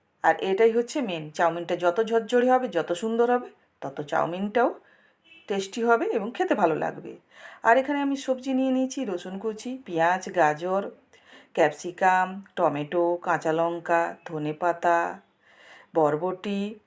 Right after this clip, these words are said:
আর বাঁধাকপি। এদিকে আমি চাউমিনের উপরে একটা মশলা ছড়ানো হয়, সেই মশলাটা বানিয়ে নিচ্ছি। দারুচিনি নিলাম, অলম-, আহ, লবঙ্গ চার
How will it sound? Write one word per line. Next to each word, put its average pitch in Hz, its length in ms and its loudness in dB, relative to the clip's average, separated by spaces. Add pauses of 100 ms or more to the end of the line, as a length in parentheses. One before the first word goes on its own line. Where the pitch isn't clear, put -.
(340)
আর 233 100 4 (360)
বাঁধাকপি। 147 580 -4 (1800)
এদিকে 226 420 2 (140)
আমি 185 160 -2 (680)
চাউমিনের 240 400 4
উপরে 262 260 2
একটা 240 160 -2
মশলা 214 380 0
ছড়ানো 240 460 0
হয়, 262 180 -2 (300)
সেই 202 200 -4
মশলাটা 180 480 0
বানিয়ে 151 380 0
নিচ্ছি। - 280 -10 (840)
দারুচিনি 226 580 4
নিলাম, 240 240 0 (420)
অলম-, 170 360 2 (100)
আহ, 175 260 0 (120)
লবঙ্গ 214 360 2 (340)
চার 190 160 2